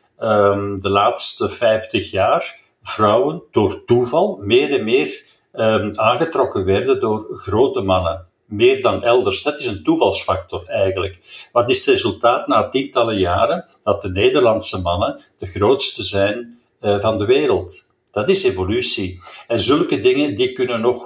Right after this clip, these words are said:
vrij snel gaan. Maar om echt een ander wezen te maken, daar hebben wij draden naar. We mogen ook niet vergeten dat we meer en meer, ehm, instrumenten in ons lichaam inbouwen. Hè, we, we hebben valse heupen, we hebben valse,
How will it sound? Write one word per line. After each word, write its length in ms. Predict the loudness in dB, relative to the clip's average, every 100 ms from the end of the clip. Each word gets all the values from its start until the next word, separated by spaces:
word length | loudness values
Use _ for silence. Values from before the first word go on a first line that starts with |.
| -10
vrij 460 | -8 -6 0 2 2
snel 540 | 2 0 2 2 0
gaan. 500 | 0 -2 -2 -8 -14 -20 _ _ _ -4
Maar 440 | 2 2 0 0
om 440 | 0 0 -2 -8 -2
echt 280 | -2 -2 -2
een 160 | -2
ander 440 | -2 -2 -2 -2 2
wezen 460 | 2 4 0 -2
te 100 | -4
maken, 600 | -2 0 -2 -2 -4 -4 _ _ 0
daar 340 | 2 2 0
hebben 280 | -2 0 2
wij 180 | 2 2
draden 440 | 0 2 2 2
naar. 400 | 2 0 -2 -10
We 80 | -2
mogen 300 | 2 2 2
ook 140 | 0 2
niet 120 | -2
vergeten 480 | -2 0 0 2 0
dat 180 | 0
we 120 | 0 -2
meer 280 | 0 0
en 100 | -2
meer, 380 | 0 2 0 -4 -14 -20 -20 -20 _ -6
ehm, 360 | -2 0 0
instrumenten 840 | 0 0 0 0 2 2 -2 -2 0
in 120 | 0
ons 240 | 0 0 0
lichaam 480 | -2 0 0 0
inbouwen. 640 | -2 -2 2 4 4 4 4
Hè, 80 | 4
we, 260 | 2 0 -6
we 100 | -10
hebben 380 | -10 -10 -6 -2
valse 500 | 0 0 0 -2 -2
heupen, 600 | 2 2 2 2 2 2
we 100 | -2
hebben 260 | -6 -6 0
valse, 680 | 2 2 0 0 0 0